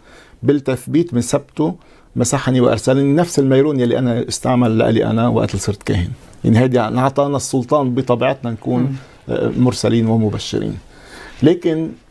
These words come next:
Speaker 1: آه، أكيد في، في مواهب بالكنيسة وفي أشخاص بدهم يحضروا حالهم، لأنه، آه، في تعليم صحيح وفي تعليم غير صحيح بيصير.
Speaker 2: مم.
Speaker 1: آه، مثل ما كنا عم نحكي إنه الإيمان، الإيمان يبنى.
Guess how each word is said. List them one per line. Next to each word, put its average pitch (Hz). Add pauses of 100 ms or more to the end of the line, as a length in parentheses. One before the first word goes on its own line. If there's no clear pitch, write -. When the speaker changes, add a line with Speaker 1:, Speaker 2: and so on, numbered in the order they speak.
Speaker 1:
آه، 127
أكيد 170
في، 139
في 127
مواهب 120
بالكنيسة 120
وفي 165
أشخاص 143
بدهم 127
يحضروا 123
حالهم، 104 (520)
لأنه، 123
آه، 113
في 107
تعليم 135
صحيح 156
وفي 160
تعليم 131
غير 117
صحيح 107
بيصير. 110 (640)
Speaker 2:
مم. -
Speaker 1:
آه، 113
مثل 147
ما 143
كنا 135
عم 127
نحكي 139
إنه 117
الإيمان، 120
الإيمان 123
يبنى. 110